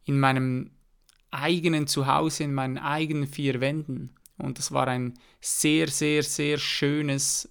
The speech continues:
und unbeschreibliches Gefühl nach einer Zeit da draußen in der Welt, wo,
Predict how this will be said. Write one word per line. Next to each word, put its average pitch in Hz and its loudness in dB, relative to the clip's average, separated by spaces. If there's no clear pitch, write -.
und 131 -8
unbeschreibliches 151 -4
Gefühl 156 -4
nach 131 0
einer 131 -2
Zeit 143 -2
da 143 0
draußen 147 4
in 135 2
der 127 2
Welt, 151 2
wo, 127 0